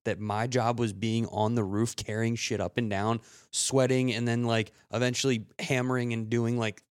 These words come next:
actual laying shit out. And these two fucking fat fucks got to sit there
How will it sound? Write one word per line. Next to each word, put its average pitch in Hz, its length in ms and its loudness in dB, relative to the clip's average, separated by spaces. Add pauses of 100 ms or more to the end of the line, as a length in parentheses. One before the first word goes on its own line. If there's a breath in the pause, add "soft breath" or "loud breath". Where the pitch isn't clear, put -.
actual 110 480 -4
laying 107 260 -2
shit 107 220 -2
out. 110 320 0 (800 loud breath)
And 123 180 -2
these 120 220 -2
two 131 260 -4
fucking - 1000 -6
fat - 440 -2 (120)
fucks 110 320 -2
got 104 220 -4
to 107 60 -4
sit - 420 0
there 98 280 -2